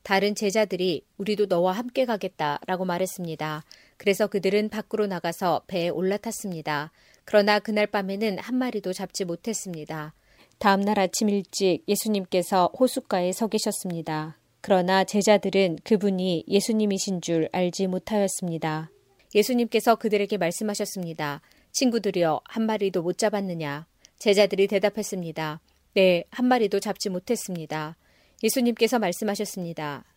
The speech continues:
"그물을 배 오른편에 던져라. 그러면 고기를 잡을 것이다."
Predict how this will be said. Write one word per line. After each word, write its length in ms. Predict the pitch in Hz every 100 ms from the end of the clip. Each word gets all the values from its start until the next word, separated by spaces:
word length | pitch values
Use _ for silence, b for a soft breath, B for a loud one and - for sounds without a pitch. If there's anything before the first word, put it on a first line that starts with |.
| -
"그물을 440 | 226 202 214 196
배 260 | - 214 190
오른편에 560 | - 208 240 233 214
던져라. 560 | 196 190 170 160 139 147 b b b
그러면 440 | - 190 202 190 -
고기를 360 | 214 202 208
잡을 280 | 202 208 202
것이다." 540 | 202 185 - 160 147